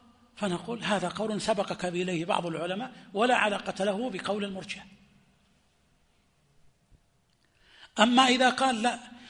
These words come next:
لا يكفر تارك الصلاة"، لماذا؟ قال: "لأنه لا يكفر إلا المستحل"، فنقول: "هنا بنيته على شبهة المرجئة،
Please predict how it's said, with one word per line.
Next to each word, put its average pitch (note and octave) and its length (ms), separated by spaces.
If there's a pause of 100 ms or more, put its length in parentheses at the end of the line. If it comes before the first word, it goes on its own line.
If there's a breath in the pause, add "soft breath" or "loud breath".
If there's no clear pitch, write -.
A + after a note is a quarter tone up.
(120)
لا G#3+ 320
يكفر A3 480
تارك G#3+ 480
الصلاة"، F3 640
لماذا؟ A#3 380 (280 loud breath)
قال: G3 200
"لأنه A3+ 580
لا A3 240
يكفر A#3+ 500
إلا B3 380
المستحل"، A#3 640 (1300)
فنقول: D#3 440
"هنا D#3 240
بنيته E3+ 520
على D3 180
شبهة F#3 320
المرجئة، - 500